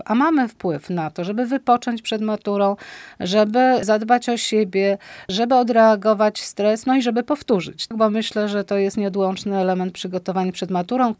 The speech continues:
Kasztany już prawie będą kwitły, więc też się przyroda jakoś przygotowuje. Tutaj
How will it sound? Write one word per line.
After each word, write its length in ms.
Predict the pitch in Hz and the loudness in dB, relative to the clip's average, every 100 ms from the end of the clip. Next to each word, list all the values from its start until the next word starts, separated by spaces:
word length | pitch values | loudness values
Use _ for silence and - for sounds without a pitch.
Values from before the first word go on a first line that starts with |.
| 208 | -10
Kasztany 440 | 202 196 - 233 214 | -6 -6 -2 -2 -2
już 140 | 196 | -4
prawie 420 | - 208 185 180 175 - - - - | -2 0 0 -2 -6 -16 -20 -10 0
będą 420 | 202 180 175 175 | 0 2 2 0
kwitły, 540 | - 262 269 226 214 | -4 -6 -4 0 0
więc 320 | 196 196 190 | 2 -2 -2
też 160 | - 196 | -4 -4
się 180 | - 196 | -4 -6
przyroda 400 | - 196 196 190 | -4 -2 -2 -2
jakoś 280 | 180 185 - | -2 -4 -8
przygotowuje. 800 | - 175 185 196 185 202 220 240 - - - | -8 -4 -4 -4 -4 -2 -2 -4 -8 -20 -14
Tutaj 340 | - 247 254 | -8 0 0